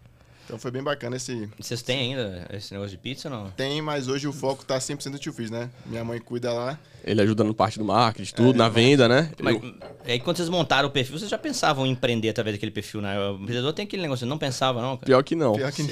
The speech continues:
Speaker 3: Assim, pra ser bem sincero, bem sincero mesmo, a gente montou o Instagram ali mais ou menos, né? É, o Tio Fiz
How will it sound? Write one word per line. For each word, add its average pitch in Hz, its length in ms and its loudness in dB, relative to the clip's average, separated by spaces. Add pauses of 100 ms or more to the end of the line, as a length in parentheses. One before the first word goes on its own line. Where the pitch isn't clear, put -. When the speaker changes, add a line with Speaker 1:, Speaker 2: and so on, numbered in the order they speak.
(280)
Speaker 3:
Assim, 175 220 6
pra 180 160 8
ser 180 160 8
bem 208 160 8
sincero, 123 480 8
bem 135 180 8
sincero 175 380 6
mesmo, 110 300 6
a 110 60 2
gente 131 200 0
montou 143 300 8
o - 20 8
Instagram 123 240 6
ali 120 160 6
mais 131 160 10
ou 123 80 8
menos, 131 360 4
né? 139 200 2 (160)
É, 104 220 -2
o 117 80 -4
Tio 165 160 2
Fiz 202 440 2